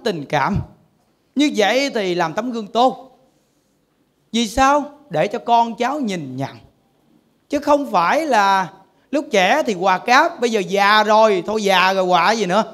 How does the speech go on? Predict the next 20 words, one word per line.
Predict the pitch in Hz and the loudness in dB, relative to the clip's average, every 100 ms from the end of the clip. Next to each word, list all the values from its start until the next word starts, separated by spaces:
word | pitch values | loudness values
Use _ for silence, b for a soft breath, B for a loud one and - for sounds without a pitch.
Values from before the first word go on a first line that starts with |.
| - _ _ _ _ _ _ 339 _ _ _ _ _ _ _ - | -16 _ _ _ _ _ _ _ _ _ _ _ _ _ _ -4
Lúc | 285 - | -2 0
trẻ | 190 247 285 | 2 2 2
thì | 208 | -2
anh, | 185 240 | -2 -2
anh | 247 | -4
em, | 254 254 | -4 -4
em | 247 240 | -4 -4
ngồi | 175 | -6
xớt, | - 285 349 339 | 2 4 4 2
bây | 233 | -4
giờ | 202 185 180 170 139 | 0 2 2 -2 -6
mày | 165 175 | -4 -4
tao. | 165 196 208 208 185 - _ _ _ _ _ _ _ _ _ _ _ _ - | 0 2 4 2 -2 -12 _ _ _ _ _ _ _ _ _ _ _ _ -10
Như | 208 | -4
vậy | 175 170 208 214 202 | 0 0 2 2 2
thì | 170 156 | -2 -2
gia | 160 202 | -2 -2
đình | 175 | -2
làm | 151 147 | -6 -6
sao | 208 214 208 | -6 -6 -8